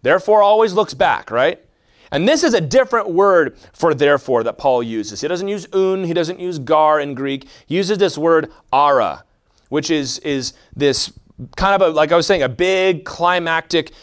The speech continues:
conclusion. "Therefore," which causes many people to say, "You can't just look back at what he just said," which is usual when you say the word therefore. We wanna look at the verse before, the verses before. So no, you've gotta look back at everything Paul has said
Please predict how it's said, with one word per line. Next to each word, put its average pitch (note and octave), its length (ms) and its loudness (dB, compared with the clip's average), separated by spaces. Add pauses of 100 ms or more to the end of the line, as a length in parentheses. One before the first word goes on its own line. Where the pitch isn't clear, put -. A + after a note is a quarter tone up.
(140)
conclusion. C#3 1000 0
"Therefore," A3 960 4 (420)
which - 240 -6
causes F#3+ 380 0
many A3 220 2
people F#3+ 280 -2
to F3 60 -2
say, G3 280 2
"You E3 180 -4
can't A3+ 380 -4
just F#3 260 2
look F3 240 0
back F3+ 220 0
at D#3+ 80 0
what D3+ 140 0
he C#3 140 -4
just C#3 500 0
said," G#2+ 540 -2 (220)
which F3+ 140 -6
is F3 160 -4
usual D3+ 480 2
when D3 120 -8
you C3 80 -10
say A2+ 180 -6
the A2 100 -4
word A2 200 -4
therefore. G2 420 -4
We C3+ 80 -2
wanna A2+ 140 -6
look A2 120 -4
at A#2 60 -6
the G2+ 100 -8
verse G#2+ 280 -8
before, G#2 440 -8
the G#2 160 -10 (120)
verses G#2 480 -10
before. G#2 420 -6 (320)
So D3 100 -6
no, F3 120 0
you've G3+ 160 0
gotta A#3+ 160 2
look G3 160 0
back E3+ 180 0
at - 220 -8
everything C4 600 -2
Paul G3+ 280 2
has F#3+ 180 0
said F#3 260 2